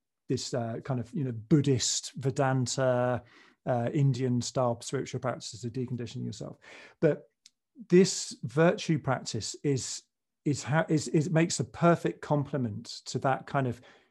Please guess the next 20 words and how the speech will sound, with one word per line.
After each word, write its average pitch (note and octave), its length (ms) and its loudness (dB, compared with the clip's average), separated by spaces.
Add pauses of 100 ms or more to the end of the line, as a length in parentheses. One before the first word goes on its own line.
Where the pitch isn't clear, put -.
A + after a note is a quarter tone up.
(720)
going C#3+ 320 4
into D3 280 2
the B2 140 0
emptiness, D#3 760 -2 (800)
but, C#3+ 320 -2
uh, C3+ 320 2 (640)
creating C#3+ 720 2
this, - 420 -2
um, B2+ 600 0 (300)
you F3 80 0
know, B2+ 140 -2
conditioning D3 760 0
the B2+ 80 -4
best B2+ 520 -2
aspects - 640 -6
of A2+ 260 -4 (260)
human A#2+ 340 0
character. A#2+ 520 -8 (640)
Um, B2 420 2 (480)
and, C3+ 460 0